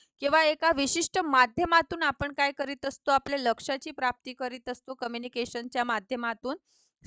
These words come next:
So या अनुषंगाने all of above, option D आपलं योग्य उत्तर आहे.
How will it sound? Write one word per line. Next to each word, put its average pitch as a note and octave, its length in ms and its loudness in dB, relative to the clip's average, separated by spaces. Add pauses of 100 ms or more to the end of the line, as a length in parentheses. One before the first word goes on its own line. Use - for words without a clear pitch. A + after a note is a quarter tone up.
So F#4 80 4
या F4 300 4
अनुषंगाने E4 800 -2 (140)
all C4 160 -2
of B3 420 -4
above, A3+ 440 -2
option C#4 420 -4
D A3+ 260 -6
आपलं A3+ 320 0
योग्य A3 380 2
उत्तर F#3+ 340 -6
आहे. - 300 -10